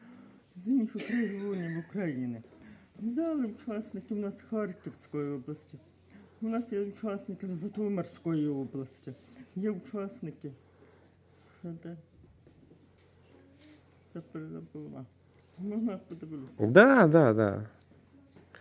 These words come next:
Speaker 2: Тобто Харківська область, Житомирська область, де
Speaker 1: Запорізька.
Speaker 2: перекладається? Запорізька
Speaker 1: Да,
Speaker 2: навіть
Speaker 1: да.
Speaker 2: область, да, є? Да.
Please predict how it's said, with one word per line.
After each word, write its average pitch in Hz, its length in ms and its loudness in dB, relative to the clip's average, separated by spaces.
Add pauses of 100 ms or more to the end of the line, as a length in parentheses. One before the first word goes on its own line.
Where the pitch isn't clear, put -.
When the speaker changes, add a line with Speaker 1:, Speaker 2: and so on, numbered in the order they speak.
(800)
Speaker 2:
Тобто 143 320 12
Харківська 208 640 10
область, 180 380 10
Житомирська 190 640 6
область, 165 500 2
де 120 60 -8
Speaker 1:
Запорізька. 120 280 0
Speaker 2:
перекладається? 110 560 0
Запорізька 143 680 12
Speaker 1:
Да, 160 80 10
Speaker 2:
навіть 110 260 8
Speaker 1:
да. 107 80 4
Speaker 2:
область, 98 260 4
да, 127 140 6
є? 170 220 2 (680)
Да. 123 240 12